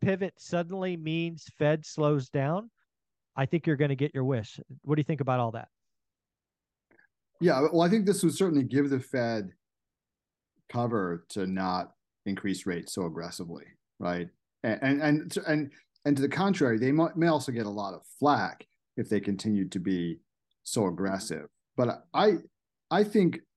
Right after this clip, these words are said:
Speaker 2: um, I, I would agree with you in the sense I think it's gonna still be at least a fifty basis points hike, right?
Speaker 1: I think they
Speaker 2: And
Speaker 1: have to, yeah.
Speaker 2: and,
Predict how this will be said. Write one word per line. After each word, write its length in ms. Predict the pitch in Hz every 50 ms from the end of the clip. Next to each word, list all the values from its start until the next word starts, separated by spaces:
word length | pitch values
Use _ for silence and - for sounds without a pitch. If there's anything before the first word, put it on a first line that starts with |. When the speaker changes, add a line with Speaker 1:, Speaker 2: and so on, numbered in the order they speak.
| _
Speaker 2:
um, 360 | - 117 110 107 101 98 92 92 _ _ _ _ -
I, 140 | 151 - - - _ _ _ _ _ _ _ _ _ _ _ _ _ _ _ _ _ _ _ _ _ _ _ _ - -
I 60 | 170
would 80 | 202 202
agree 160 | 180 190 202
with 100 | 208 190
you 60 | 180
in 80 | 165 151
the 60 | 139
sense 200 | 139 143 135 123
I 80 | 123
think 160 | 117 131 123 123
it's 100 | 120 -
gonna 160 | - 117 107
still 220 | - - - 117
be 160 | 104 104 98
at 100 | 87 78
least 260 | 92 110 117 - - 98
a 40 |
fifty 260 | 95 - 104 85 - 82
basis 340 | 85 87 85 82 85 82 -
points 460 | - 85 82 80 78 - - - - _ _
hike, 360 | - 85 80 82 - - - _ _ _ _ _ _
right? 200 | - 101 92 92
Speaker 1:
I 40 | 87
think 140 | 147 139 -
they 60 | 120
Speaker 2:
And 280 | 113 107 107 104 101 -
Speaker 1:
have 80 | 117 -
to, 60 | 110
yeah. 220 | 110 104 101 95 95 _ _ _ _ _ -
Speaker 2:
and, 160 | 120 123 117